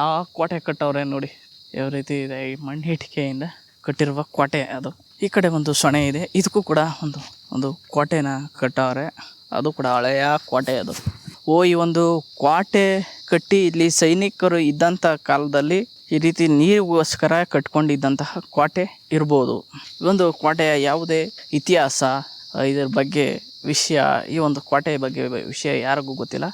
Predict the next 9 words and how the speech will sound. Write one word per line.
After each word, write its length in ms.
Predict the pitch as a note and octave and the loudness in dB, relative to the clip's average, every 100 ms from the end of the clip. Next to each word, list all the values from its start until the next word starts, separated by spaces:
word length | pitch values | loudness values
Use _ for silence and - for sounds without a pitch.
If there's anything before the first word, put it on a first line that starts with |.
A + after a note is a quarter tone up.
| - | 2
ಇದನ್ನ 240 | G3+ A#3 G#3+ F#3+ C#3 D3+ | 2 4 0 -2 0 2
ಓಡೆ 180 | G#3 G#3+ | 4 2
ಅಂತ 120 | F3 D#3 - | 0 -4 -4
ಕರಿತಿದ್ರಂತೆ. 640 | C#3+ D3+ C#3+ C3+ C3+ E3+ E3+ - D#3+ | -4 -6 -6 -6 -6 -6 -8 -4 -2
ಆಗ 100 | F#3 F3 D#3+ - F3+ | 2 2 0 0 0
ತಮಿಳ್ನವರು 600 | G#3 A3 F#3+ F3 D3 C#3 | 2 0 0 2 2 0
ಇದ್ರಲ್ಲ, 300 | C3+ C#3 D3 - E3 | 0 0 0 0 2
ತಮಿಳ್ನಾಡಿನ 680 | F#3+ G#3 E3+ D3+ D3 C#3 B2 | 2 2 0 0 2 2 2
ರಾಜರು 380 | B2 C#3+ F#3 D3+ | 2 0 0 0